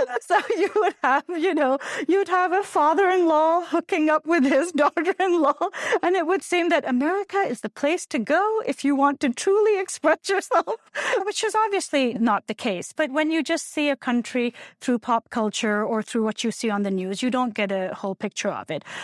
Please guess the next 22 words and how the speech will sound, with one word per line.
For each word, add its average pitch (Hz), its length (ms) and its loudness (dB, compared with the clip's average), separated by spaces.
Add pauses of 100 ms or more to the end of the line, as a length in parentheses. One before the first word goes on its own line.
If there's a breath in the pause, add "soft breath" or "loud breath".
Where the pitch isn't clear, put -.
(100)
So 349 160 0
I 349 80 2
wanted 370 280 -2
to 359 100 -2
write 302 260 2
something 254 680 -2
which 247 400 -4
would 247 300 2
resonate, 247 920 -2
which 277 220 -4
was 302 100 -2
a 285 60 -10
Pakistan 285 400 0
that 294 200 0
I 214 140 2
had 208 220 -2
grown 175 200 -2
up 165 200 -8
with, - 180 -8 (320 loud breath)
an 262 160 4
authentic 269 560 0
Pakistan, 202 680 -2